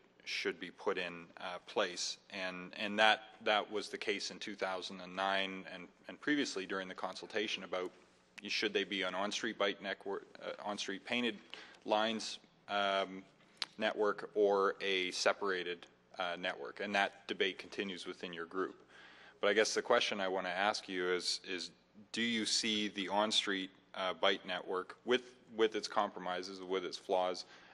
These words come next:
as still a good next achievable step to pursue in making cycling, um, more feasible, more attractive to more people in Edmonton,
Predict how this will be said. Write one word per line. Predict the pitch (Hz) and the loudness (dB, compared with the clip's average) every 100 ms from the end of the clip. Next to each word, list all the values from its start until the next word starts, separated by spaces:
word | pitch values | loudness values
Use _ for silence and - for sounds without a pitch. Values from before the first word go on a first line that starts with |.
| - | -6
as | 98 95 | 0 4
still | - 107 101 | 4 6 4
a | 95 | 4
good | 104 92 | 2 2
next | 95 95 - | 0 -2 -6
achievable | 87 101 90 85 87 | -6 -6 -6 -6 -2
step | - 101 90 - - - | 0 0 0 -2 -18 -12
to | 92 | -10
pursue | - 87 - 101 95 92 92 - - | -6 -4 -2 -2 -2 -4 -8 -14 -14
in | 95 92 | -10 -6
making | 90 - 87 | -6 -6 -6
cycling, | - 92 - 90 87 87 - _ _ _ - | -4 -2 -4 -6 -6 -10 -18 _ _ _ -12
um, | - - - - - 87 _ _ - | -10 -8 -10 -12 -16 -20 _ _ -6
more | 104 101 | 2 2
feasible, | - 107 95 87 90 87 - - | 0 -6 -4 -4 -2 -4 -6 -18
more | 104 90 | -10 -8
attractive | 87 - 92 92 85 | -6 -4 -6 -8 -12
to | 90 | -10
more | 90 | -8
people | 85 90 - 85 | -8 -10 -8 -8
in | |
Edmonton, | 85 85 85 - | -8 -12 -14 -14